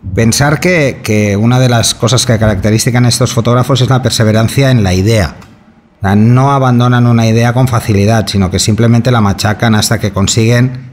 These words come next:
tener esas diez o quince fotos que son icónicas de una situación buscada, ¿no?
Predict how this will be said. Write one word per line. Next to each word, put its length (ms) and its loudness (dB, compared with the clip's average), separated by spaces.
tener 420 0
esas 480 -2
diez 360 0
o 100 -2
quince 320 0
fotos 320 -2
que 80 -4
son 200 0
icónicas 520 -2
de 80 0
una 140 2
situación 840 -2
buscada, 600 -2
¿no? 180 -2